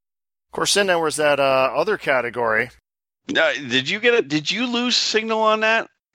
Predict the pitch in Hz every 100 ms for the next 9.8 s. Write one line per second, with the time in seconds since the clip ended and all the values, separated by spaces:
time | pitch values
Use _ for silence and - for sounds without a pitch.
0 | _ - 175 170 165 180 190 180 202 202
1 | 196 208 185 156 139 135 139 180 - 208
2 | 214 139 139 139 135 131 147 170 - -
3 | 127 135 160 165 160 151 160 165 185 190
4 | _ _ _ _ _ - 127 127 120 131
5 | 156 147 151 160 - 175 175 170 180 190
6 | 151 123 107 131 143 143 151 151 151 156
7 | 143 151 160 - 131 123 120 127 131 131
8 | 131 139 160 180 113 131 139 - 156 240
9 | 190 - 196 240 123 107 92